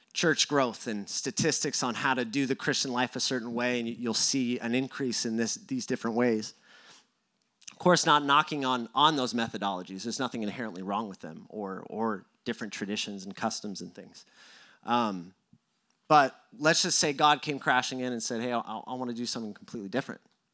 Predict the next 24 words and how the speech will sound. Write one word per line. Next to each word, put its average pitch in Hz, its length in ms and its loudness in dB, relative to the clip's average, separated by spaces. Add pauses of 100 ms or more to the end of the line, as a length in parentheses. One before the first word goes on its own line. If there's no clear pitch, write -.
(1080)
As 131 120 0
far 170 180 6
as 139 80 2
the 131 80 0
how-to 151 640 4
is 113 100 -6
concerned, 107 480 -4
I 104 60 -2
wanna 127 200 -2
do 113 140 -6
something 101 320 -4
different." - 340 -4 (1400)
I've 143 120 0
been 143 120 6
meditating 151 380 4
on 123 80 0
this, 113 220 -2
you 123 80 0
know. 117 180 0 (2000)
If 151 240 2
we 156 400 4 (200)
make 185 360 4
the 143 240 2
how-to 185 880 4